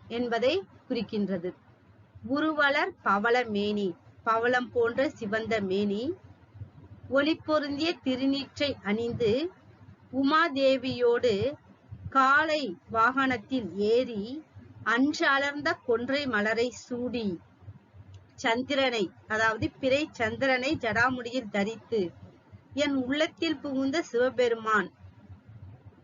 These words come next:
சிவபெருமானுடைய அருளின் காரணமாக. திருமகள்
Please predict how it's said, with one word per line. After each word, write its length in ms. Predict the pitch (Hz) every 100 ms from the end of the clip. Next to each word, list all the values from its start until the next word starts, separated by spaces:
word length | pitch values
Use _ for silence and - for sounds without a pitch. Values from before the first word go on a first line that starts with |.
| - - - - - - - - -
சிவபெருமானுடைய 1040 | - 269 285 277 269 262 262 254 247 311
அருளின் 440 | 240 214 254 285 302
காரணமாக. 800 | - 196 208 226 226 220 214 202 220 180 - - - - - - - -
திருமகள் 640 | 269 269 254 214 214 262